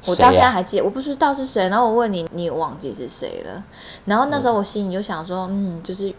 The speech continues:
Speaker 1: 乐团的人，应该就是这样子吧。”
Speaker 2: 渣男吗？
Speaker 1: 也不是渣男，就是，就你会这样子自己私讯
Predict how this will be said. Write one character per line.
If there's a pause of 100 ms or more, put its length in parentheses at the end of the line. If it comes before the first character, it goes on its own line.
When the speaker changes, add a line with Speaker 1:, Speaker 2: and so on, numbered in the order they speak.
(160)
Speaker 1:
乐
团
的
人，
应
该
就
是 (160)
这
样 (140)
子
吧。” (160)
Speaker 2:
渣
男
吗？ (180)
Speaker 1:
也
不
是
渣
男，
就
是， (140)
就
你
会
这
样
子
自
己
私
讯